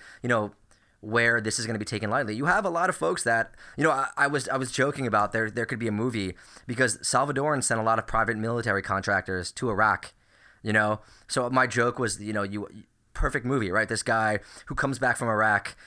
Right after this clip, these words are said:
and he's just, like, over it and he doesn't wanna be involved in violence, gets his nice farm in the countryside until the gangs show up.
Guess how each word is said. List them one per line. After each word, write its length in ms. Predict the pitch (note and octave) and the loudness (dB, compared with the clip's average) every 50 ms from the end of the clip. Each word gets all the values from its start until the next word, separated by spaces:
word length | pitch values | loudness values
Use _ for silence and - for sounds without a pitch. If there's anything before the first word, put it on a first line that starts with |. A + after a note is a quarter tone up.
| - - - | -20 -16 -10
and 100 | A2+ G2+ | -8 -6
he's 200 | G2 A#2 A2 - | -4 -4 -2 -2
just, 180 | - A#2+ - - | -2 -2 -2 -2
like, 140 | G#2+ G2+ - | -2 -2 0
over 340 | B2 B2 A#2+ A#2 A#2 A2 | 0 0 0 2 2 2
it 180 | G2+ G2 F#2+ - _ _ _ _ _ _ - | 2 0 -2 -4 _ _ _ _ _ _ -8
and 220 | - A2+ A2 A2 A2+ | -6 -4 -4 -4 -4
he 200 | A2 G2+ B2+ C3 | -4 -4 -2 -2
doesn't 180 | C3 B2 C3+ | 0 0 0
wanna 120 | B2+ B2 A#2 | 0 0 0
be 80 | A#2 | 0
involved 260 | A2+ A2 A#2 A2+ G#2 | 0 2 2 2 2
in 40 | G2+ | 2
violence, 380 | F#2 A2+ B2 B2 B2 A#2+ A#2 - | 2 2 4 4 2 0 0 -2
gets 160 | - B2 - | -2 -2 -2
his 100 | C3+ A#2 | -2 0
nice 200 | C3 B2 A2+ - | 0 0 0 0
farm 240 | - B2 A#2 A#2 A2+ | 0 0 0 2 2
in 40 | G#2 | 0
the 80 | G#2 | -2
countryside 540 | - - C#3 C3+ - A#2 - - G#2 G#2 G2 | -2 0 -2 0 -2 -2 0 2 2 2 0
until 160 | F#2 - A2+ | -2 -4 -4
the 80 | G2+ G#2 | -4 -4
gangs 320 | F#2 G#2 G2+ G#2+ A2 - | -2 -2 -2 -2 -2 -2
show 180 | - A2 F#2 F2+ | -2 -2 -2 -2
up. 200 | F2+ F2 E2+ | -2 -4 -4